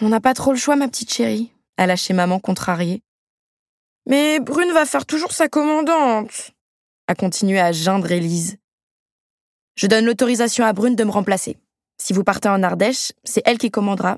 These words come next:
c'est comme ça. » « Oui, mais elle fait pas les câlins comme toi et elle fait pas beaucoup de bisous. » J'ai regardé Élise avec un petit sourire. « Je t'en ferai, moi, des bisous si c'est ça qui te manque. »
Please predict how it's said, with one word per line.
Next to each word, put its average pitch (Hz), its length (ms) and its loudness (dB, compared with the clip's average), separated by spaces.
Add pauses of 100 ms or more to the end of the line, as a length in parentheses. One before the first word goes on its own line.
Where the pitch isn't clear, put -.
c'est - 160 -6
comme 254 160 0
ça. » « - 180 -2 (1300)
Oui, 320 120 4
mais 277 420 4 (320)
elle 277 120 4
fait 285 160 0
pas 339 160 2
les 330 120 -2
câlins 285 260 2
comme 269 280 0
toi 311 300 2 (240)
et 247 120 2
elle 254 200 2
fait 294 180 -2
pas 311 140 2
beaucoup 294 280 -2
de 240 80 -8
bisous. » 240 360 -6 (1000)
J'ai 185 100 2
regardé 190 300 2
Élise 190 280 2
avec 170 220 0
un 160 100 0
petit - 160 -6
sourire. « 170 460 -4 (840)
Je - 60 -10
t'en 190 200 4
ferai, 254 320 0
moi, 240 240 2
des 196 120 -2
bisous 190 320 -2
si 196 160 -6
c'est 180 120 -6
ça 180 160 0
qui - 140 -12
te - 120 -6
manque. » 190 340 -4